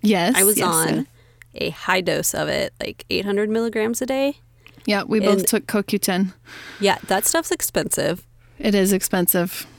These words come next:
Speaker 2: But I see other people taking, like, a hundred milligrams. I'm like, "That's not enough."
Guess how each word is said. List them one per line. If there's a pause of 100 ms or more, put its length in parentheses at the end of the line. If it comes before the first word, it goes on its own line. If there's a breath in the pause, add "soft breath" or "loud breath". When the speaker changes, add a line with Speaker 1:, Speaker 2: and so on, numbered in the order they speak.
(120)
Speaker 2:
But
I
see
other
people
taking,
like,
a
hundred
milligrams.
I'm
like,
"That's
not
enough."